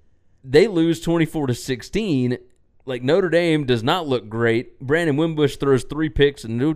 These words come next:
no touchdowns. He threw for two hundred ninety-seven yards, but three picks. Uh,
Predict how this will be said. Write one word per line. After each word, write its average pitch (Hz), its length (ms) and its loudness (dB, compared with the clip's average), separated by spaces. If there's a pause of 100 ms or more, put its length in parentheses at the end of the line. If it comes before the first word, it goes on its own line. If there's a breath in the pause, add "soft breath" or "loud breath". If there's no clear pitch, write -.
(120)
no 143 180 0
touchdowns. 117 460 -2
He 170 60 -2
threw 302 160 -2
for 220 100 -14
two 269 140 -8
hundred 262 180 -6
ninety-seven 240 420 -4
yards, 214 400 -2 (460)
but - 100 -8
three 175 180 -2
picks. - 400 0 (640)
Uh, 139 280 0